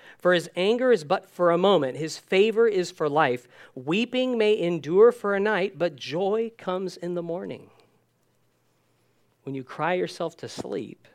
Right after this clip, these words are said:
because of your grief and sorrow, there is joy for you in the morning through Jesus Christ, through faith in him, because he's given us a hope and forgiveness and acceptance and love that, that will, nothing in this world can possibly separate it from us.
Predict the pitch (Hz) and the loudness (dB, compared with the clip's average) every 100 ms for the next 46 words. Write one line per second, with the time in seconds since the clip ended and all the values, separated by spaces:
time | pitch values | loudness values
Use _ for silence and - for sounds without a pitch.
0 | _ _ _ 123 - 143 135 127 131 127 | _ _ _ -14 -8 -8 -6 -8 -10 -6
1 | 139 151 110 - 117 - 151 156 - - | -6 -6 -8 -14 -16 -10 -8 -6 -8 -12
2 | - _ _ _ _ _ _ _ _ - | -18 _ _ _ _ _ _ _ _ -2
3 | 156 156 127 127 165 208 - 151 160 147 | -2 -2 -6 -4 -2 -2 -4 -8 -6 -4
4 | 151 160 127 - 143 135 147 143 - 170 | -2 -2 -6 -10 -14 -10 -12 -12 -12 -10
5 | 165 139 - _ - 180 175 165 170 175 | -10 -12 -18 _ -8 -8 -4 -4 -4 -6
6 | 156 180 156 110 - _ _ - 170 151 | -8 -8 -8 -10 -18 _ _ -8 -2 -2
7 | 156 139 151 139 - 131 - 165 - _ | -2 -2 -2 -2 -10 -10 -4 -4 -4 _
8 | _ - 131 156 131 165 143 107 - - | _ -14 -12 -10 -2 -2 -2 -10 -10 -20
9 | _ - 135 - - 165 - 110 95 - | _ -12 -12 -10 -8 -8 -8 -12 -12 -20
10 | _ - 127 127 143 131 110 123 _ _ | _ -14 -10 -2 0 0 -4 -10 _ _
11 | _ - 131 127 135 117 139 226 247 277 | _ -10 -8 -6 -8 -8 6 6 6 2
12 | 269 254 - 214 175 143 131 190 190 214 | 0 0 2 4 4 -2 -4 -2 -2 -4
13 | 185 165 185 180 143 120 123 - 139 110 | -8 -6 -8 -4 -4 -4 -6 -6 -6 -6
14 | 92 - | -14 -20